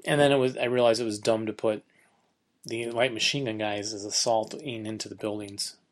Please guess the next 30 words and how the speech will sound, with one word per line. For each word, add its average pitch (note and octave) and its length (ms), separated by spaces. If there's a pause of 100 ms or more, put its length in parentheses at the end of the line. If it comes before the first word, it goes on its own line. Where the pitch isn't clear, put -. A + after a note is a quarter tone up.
(120)
I G#2+ 60
should - 160
know G#2 100
better G#2+ 240
than G2+ 180
that. G#2 280 (800)
They G2+ 240
should - 160
be G2+ 300
sitting G#2+ 340
back G2+ 300
further G#2+ 320
and G#2 160
firing G#2+ 500
at G#2 80
a G#2 40
distance, A2+ 520
at - 100
least A2 280
in G#2+ 80
the, G#2+ 180 (160)
at A#2 120
the G#2 100
start G#2+ 260
of G#2 60
the G#2 80
game. G#2+ 360 (2500)
The A2 440 (260)
kill G#3 240
stack A2 560